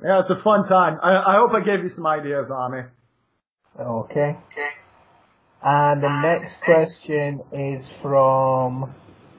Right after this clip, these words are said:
Speaker 2: we'll do this one. It's a hand sent in. And, uh, just a side note, I was gonna say, um, if listeners can get in touch as well,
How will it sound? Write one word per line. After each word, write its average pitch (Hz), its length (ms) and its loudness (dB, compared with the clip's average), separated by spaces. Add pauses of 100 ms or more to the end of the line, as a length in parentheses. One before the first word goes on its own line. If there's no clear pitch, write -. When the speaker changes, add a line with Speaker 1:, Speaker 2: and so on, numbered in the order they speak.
(880)
Speaker 2:
we'll 120 320 -10
do 127 140 -2
this 117 240 -6
one. 110 140 -6
It's 104 140 -10
a - 60 -4
hand 156 540 2
sent 131 320 2
in. 135 340 -2
And, 151 340 -2
uh, 156 220 2
just - 180 -4
a 262 60 -2
side 185 400 6
note, 139 160 4
I 156 140 4
was 170 160 2
gonna 175 260 0
say, 156 360 2 (360)
um, 156 400 2 (400)
if 170 260 2
listeners 160 680 2
can 147 160 -6
get 139 180 -4
in 135 120 -10
touch - 300 2
as 131 140 -6
well, 135 440 0